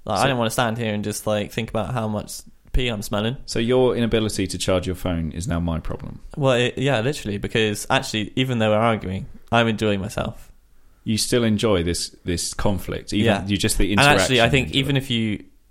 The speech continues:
Speaker 1: if you just shut me down right now and turn around and ignore me, I think I'll enjoy that as well, 'cause that's quite, like, that's quite intense. Do you know what I mean?
Speaker 2: So there's nothing I can do to stop you from enjoying this experience?
Speaker 1: I mean, you could probably, I mean, if you punched me, I'd probably
Speaker 2: I'm not gonna punch you.
Speaker 1: Well, oh,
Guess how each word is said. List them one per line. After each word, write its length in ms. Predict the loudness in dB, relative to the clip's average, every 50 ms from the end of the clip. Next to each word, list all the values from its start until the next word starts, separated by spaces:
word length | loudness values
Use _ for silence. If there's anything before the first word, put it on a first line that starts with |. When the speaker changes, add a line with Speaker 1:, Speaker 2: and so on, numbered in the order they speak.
| _ _ _ -6
Speaker 1:
if 140 | -6 -4 -4
you 60 | -4
just 200 | -4 -4 -2 -2
shut 120 | -2 -2 0
me 100 | 0 2
down 200 | 2 2 4 2
right 120 | 0 0
now 160 | 0 0 0
and 80 | 0 0
turn 180 | 0 0 2
around 160 | 2 2 2 0
and 80 | 0 -2
ignore 220 | -2 -2 -2 0
me, 80 | -2 -2
I 60 | -2
think 200 | -4 -4 -4 -2
I'll 100 | -2 -2
enjoy 240 | -2 -2 0 0 0
that 220 | 0 0 -2 -4
as 80 | -2 -2
well, 180 | 0 0 -2 -2
'cause 160 | -4 0 0
that's 180 | 0 0 0
quite, 240 | 0 0 0 2 2
like, 220 | 2 0 0 -2 -4
that's 120 | -8 -6
quite 140 | -4 -6 -6
intense. 480 | -4 -4 -4 -4 -4 -6 -12 -16 -16 -16 _
Do 60 | -12
you 120 | -10 -8 -6
know 20 |
what 20 | -4
I 40 | -4
mean? 80 | -2 0
Speaker 2:
So 60 | 2
there's 180 | 2 2 0 0
nothing 380 | 2 2 2 2 0 -2 0 0
I 80 | -2 -2
can 160 | -2 -2 -2
do 200 | 0 0 -2 -2
to 120 | -4 -6
stop 300 | -6 -4 -2 -4 -2 -2
you 80 | -6 -6
from 160 | -4 -4 -4
enjoying 340 | -4 -2 -2 -2 -2 -2 -4
this 140 | -6 -8 -10
experience? 560 | -10 -10 -8 -8 -8 -8 -8 -10 -12 -14 -16 -16 -18 -18 -18 -18 -18 -20 -20 -20 -20 -20 -20 -20 -20 -20 -20 _ -20 -20 -20 -20 -20 -20 -20 -20 -20 _ -20 -10 -6
Speaker 1:
I 60 | -2 0
mean, 480 | 2 2 2 2 0 0 -2 -2 -4 -6 -8 -10 -10 -10 -10 -12 -12 -12 -12 -14 -16 -18 -18 -18 -12 -6
you 160 | -4 -4 -2
could 220 | -2 -4 -6 -6 -12 -10 -6
probably, 240 | -6 -6 -4 -2 -2
I 80 | -2
mean, 160 | -2 0 -2 -2
if 120 | -4 -4
you 80 | -6 -4
punched 400 | -2 -2 -2 -2 -4 -8 -8 -6
me, 140 | -4 -4
I'd 180 | -4 -4 -4 -4
probably 360 | -4 -4 -4 -4 -6 -6 -6 -4
Speaker 2:
I'm 60 | -4
not 120 | -4 -4 -2
gonna 140 | -2 -2
punch 300 | 0 0 -2 -2 -2 -6
you. 140 | -10 -12 -12 -14 -14 -14 -16 -16 -10 -4
Speaker 1:
Well, 160 | -2 -2 -2 0
oh, 220 | -2 -2 -2 -4